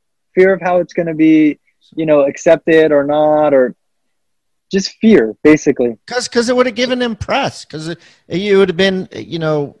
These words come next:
Speaker 2: Ro at A B C
Speaker 1: Like,
Speaker 2: Realty or whatever.
Speaker 1: Yeah, so again, you gotta understand
Speaker 2: It's
Speaker 1: this
Speaker 2: just
Speaker 1: type of stuff from
Speaker 2: asinine.
Speaker 1: a
Speaker 2: It doesn't make sense, yeah.
Speaker 1: Yeah, you just, you just have to understand it from a business perspective.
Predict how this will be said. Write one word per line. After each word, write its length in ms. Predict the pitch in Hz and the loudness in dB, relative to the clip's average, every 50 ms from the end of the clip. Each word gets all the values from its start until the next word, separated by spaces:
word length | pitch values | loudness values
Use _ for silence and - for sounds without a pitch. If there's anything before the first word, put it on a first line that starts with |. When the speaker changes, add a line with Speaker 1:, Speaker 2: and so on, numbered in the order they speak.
| _ | _
Speaker 2:
Ro 440 | _ 117 135 143 160 190 214 190 156 | _ -12 -6 -2 0 2 2 2 0
at 140 | 135 - - | 0 -2 -2
A 140 | 147 156 160 | -4 -6 -2
B 100 | 156 190 | 2 4
C 180 | 208 196 175 - | 4 4 4 0
Speaker 1:
Like, 100 | - _ _ | -8 _ _
Speaker 2:
Realty 380 | 403 415 208 151 117 107 101 98 | -12 -10 -8 -8 -8 -8 -8 -8
or 80 | 98 | -8
whatever. 460 | 95 101 95 95 95 90 90 104 123 - _ _ | -10 -10 -10 -10 -12 -12 -12 -14 -16 -18 _ _
Speaker 1:
Yeah, 380 | - 202 240 247 247 214 165 - - | 0 2 2 4 2 2 0 0 -4
so 320 | 170 - - 208 208 202 160 | -6 0 2 2 2 2 2
again, 420 | 175 175 196 226 220 175 151 147 | -2 -2 -2 -4 -4 -4 -2 -2
you 80 | 156 156 | -2 0
gotta 240 | 185 185 214 214 | 2 2 2 2
understand 500 | 208 190 180 180 160 - - - 180 190 | 0 -2 -4 -6 -8 -8 -10 -8 -8 -6
Speaker 2:
It's 80 | 196 185 | -6 -6
Speaker 1:
this 120 | 165 - | -8 -6
Speaker 2:
just 40 | - - | -4 -4
Speaker 1:
type 180 | 156 165 208 | -2 0 0
of 80 | 285 - | 0 0
stuff 180 | - 160 160 | 0 -2 -2
from 80 | 143 131 | -2 -4
Speaker 2:
asinine. 160 | 127 143 135 | -4 -4 -6
Speaker 1:
a 40 | 131 | -6
Speaker 2:
It 100 | 120 - | -10 -10
doesn't 260 | 160 165 156 175 156 | -12 -12 -10 -10 -8
make 160 | 151 143 131 | -8 -8 -8
sense, 460 | - - - 226 269 - - - - - | -8 -10 -12 -12 -12 -14 -18 -20 -20 -20
yeah. 140 | 143 190 214 _ _ _ | -20 -20 -20 _ _ _
Speaker 1:
Yeah, 140 | - 208 220 | 2 4 4
you 180 | 185 170 180 180 | 4 4 2 2
just, 260 | 175 202 185 175 160 | 2 2 2 0 -2
you 160 | 165 165 170 | -2 -2 0
just 200 | 160 190 180 - | 0 0 -2 0
have 180 | 196 196 190 - | -2 -2 -2 -2
to 60 | 190 | -4
understand 460 | 160 160 160 151 - - 175 165 170 156 | -4 -2 -4 -4 -4 -4 -4 -4 -4 -6
it 80 | 143 | -6
from 160 | - 151 143 | -6 -6 -6
a 20 | 127 | -4
business 380 | 127 143 143 139 139 131 - | 0 0 0 0 -2 -8 -8
perspective. 640 | - 135 127 - - 170 175 - - 127 117 113 113 | -8 -8 -8 0 2 2 2 2 0 -2 -2 -2 -6